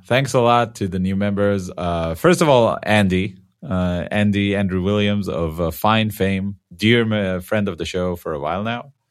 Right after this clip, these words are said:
Go check out hashtag Fine on the Gopher Slack if you wanna learn what that dude's all about,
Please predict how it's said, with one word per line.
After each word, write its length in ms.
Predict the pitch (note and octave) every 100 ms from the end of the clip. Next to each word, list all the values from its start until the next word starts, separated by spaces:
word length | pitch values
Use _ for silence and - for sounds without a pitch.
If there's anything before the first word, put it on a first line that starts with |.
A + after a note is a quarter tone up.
| -
Go 260 | F#2 A2+ A#2
check 240 | A#2 A#2
out 280 | A#2 A2 A2+ -
hashtag 560 | - G#2 G#2 - F#2+
Fine 420 | F2 F#2+ F#2 G#2+ G2+
on 100 | F2
the 80 |
Gopher 280 | E2 E2+ D#2+
Slack 320 | D#2+ F2+ F#2
if 120 | F2+ E2+
you 80 |
wanna 200 | E2 E2
learn 280 | D#2+ E2 E2
what 180 | E2 E2+
that 220 | F2 E2 -
dude's 260 | F#2 F2+
all 180 | F2+ E2+
about, 360 | D#2+ G2+ B2+